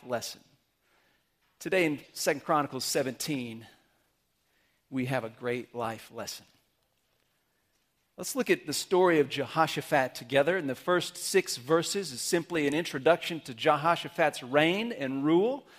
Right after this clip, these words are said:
and God's response to the way Jehoshaphat lives. Let's read verses one through six. Jehoshaphat, his son, talking about Asa there,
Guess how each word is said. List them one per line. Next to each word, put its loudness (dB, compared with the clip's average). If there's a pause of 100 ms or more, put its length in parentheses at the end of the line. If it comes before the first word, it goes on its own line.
(400)
and -4
God's 6
response 0
to -12
the -6
way 4
Jehoshaphat -2
lives. 2
Let's -6
read 0
verses 0
one -2
through -2
six. -2
Jehoshaphat, 2 (280)
his 2
son, 2
talking 0
about 4
Asa 4
there, -4